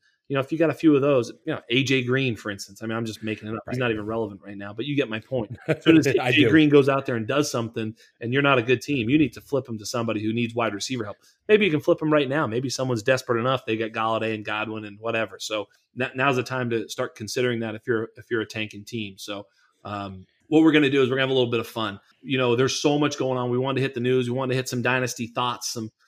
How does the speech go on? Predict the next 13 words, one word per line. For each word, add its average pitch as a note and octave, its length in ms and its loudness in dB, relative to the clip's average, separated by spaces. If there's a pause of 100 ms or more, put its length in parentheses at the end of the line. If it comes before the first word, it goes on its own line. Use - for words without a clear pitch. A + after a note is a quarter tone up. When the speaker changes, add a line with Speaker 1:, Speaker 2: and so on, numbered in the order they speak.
Speaker 1:
some B2 160 -2
different B2 320 -2
things. A#2 260 -2
And A#2+ 80 -2
I B2+ 40 2
also C3 220 0
wanted A#2+ 200 0
to A2 60 -2
share A#2+ 240 2
with A#2 180 -2
you, A2+ 200 0 (340)
uh, A2+ 220 -4 (120)
uh, B2 140 -2